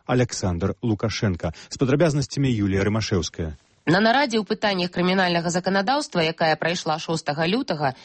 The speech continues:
Speaker 2: Аляксандр Лукашенка распарадзіўся, каб міністр унутраных спраў Навумаў адпусціў затрыманых.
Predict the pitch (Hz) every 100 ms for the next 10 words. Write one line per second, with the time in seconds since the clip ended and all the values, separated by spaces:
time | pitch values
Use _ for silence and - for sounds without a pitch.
0 | - - 170 202 - 196 190 185 185 196
1 | 262 277 240 185 - 190 196 262 269 202
2 | 185 170 196 180 156 156 156 151 147 143
3 | 143 - 143 135 135 135 202 240 247 170
4 | - 165 160 170 165 175 170 160 135 123